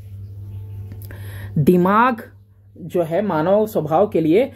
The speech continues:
नियम कानून बना सकता है। ब्रेन में डिवाइस नियम कानून बना सकता है, किसके लिए? इंसान के लिए। लेकिन जब दिमाग गर्म होता है, ठीक है,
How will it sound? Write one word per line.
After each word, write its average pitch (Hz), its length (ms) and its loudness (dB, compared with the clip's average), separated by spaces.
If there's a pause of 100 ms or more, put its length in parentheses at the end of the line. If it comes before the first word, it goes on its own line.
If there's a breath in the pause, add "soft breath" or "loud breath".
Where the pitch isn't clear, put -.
(280 loud breath)
नियम 202 380 2
कानून 180 460 2
बना 135 220 0
सकता 127 340 -10
है। 123 220 -4
ब्रेन 220 240 4
में 240 240 4
डिवाइस 135 400 0
नियम 214 240 -2
कानून 208 380 0
बना 165 220 0
सकता 160 360 -2
है, 262 200 2 (380 loud breath)
किसके 190 320 2
लिए? 247 260 4 (540 soft breath)
इंसान 208 420 2
के 147 160 -4
लिए। 135 220 2
लेकिन 226 380 4
जब 220 200 2
दिमाग 190 500 0 (640 soft breath)
गर्म 277 280 4
होता 165 400 0
है, 123 280 -10 (460)
ठीक 185 220 0
है, 359 140 2